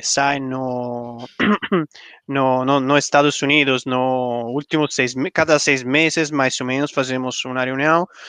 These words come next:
fazemos uma análise de todo, de todos os produtos que saem nos Estados Unidos, todas as minisséries, vemos o que é mais legal, o que é menos legal, o que faz sentido num formato, o que faz sentido em outro,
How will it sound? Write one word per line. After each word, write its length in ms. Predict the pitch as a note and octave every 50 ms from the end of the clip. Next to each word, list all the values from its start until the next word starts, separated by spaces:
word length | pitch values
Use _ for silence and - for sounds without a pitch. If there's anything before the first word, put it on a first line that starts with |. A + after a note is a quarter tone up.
| - - - - -
fazemos 320 | - D3+ D3+ D#3+ D#3+ D#3+
uma 160 | D#3+ F3 F3+ E3+
análise 640 | D#3 D3+ D3+ D3+ D3+ D3 C#3+ C3+ C#3 C3+ B2+ C3
de 140 | C3+ C3+ C3
todo, 720 | - C#3 C3 C3+ C3 C3 C3+ C3 B2+ C3 B2+ B2 B2 B2 B2
de 140 | C3 B2+
todos 440 | - - B2+ C3 C3 B2+ A#2+ - -
os 360 | C3 B2 A#2+ A#2+ B2 B2+ -
produtos 520 | _ - C3 B2+ C3+ C#3 - - C#3+ B2+ -
que 140 | - C3 A#2+
saem 220 | - C3 C3 C3
nos 80 | B2+ -
Estados 280 | - B2+ B2 A#2 -
Unidos, 360 | A#2+ B2+ E3 F3 E3 D#3 -
todas 180 | - C#3+ C#3 C3+
as 100 | B2+ B2
minisséries, 720 | B2+ B2 B2 A#2+ A#2 - - D#3 E3 D#3+ D#3 D#3 D3+ C3+
vemos 220 | C3+ C#3 C3 C3 C3+
o 60 | C#3
que 140 | - - C3+
é 20 | B2+
mais 280 | C3 C#3 C3+ A#2+ -
legal, 440 | B2+ B2+ A#2+ D3 E3 E3+ D#3+ D#3+ D#3+
o 80 | D3+ -
que 120 | - C3+
é 20 |
menos 280 | B2 B2+ C3+ C3 C3 - -
legal, 480 | A#2+ A#2+ A#2+ D3 D#3+ D#3+ D#3 D#3 D#3 - - - - - - - -
o 120 | C#3 C3
que 640 | - - C3 C3 B2+ C3 C3 B2+ B2+ B2+ B2+ B2 A#2+
faz 220 | - - C#3 C3 -
sentido 400 | - C#3 C3 B2 - B2+ B2+ B2
num 120 | B2+ B2
formato, 600 | - - A#2+ A#2+ C#3 D#3 E3 E3 E3 - - D3
o 40 | C#3+
que 140 | - C3+ B2+
faz 320 | - - C3 B2+ - -
sentido 400 | - B2 B2 - - B2 B2+ B2
em 60 | C3
outro, 440 | D#3 F3+ F3+ E3+ - - E3 D#3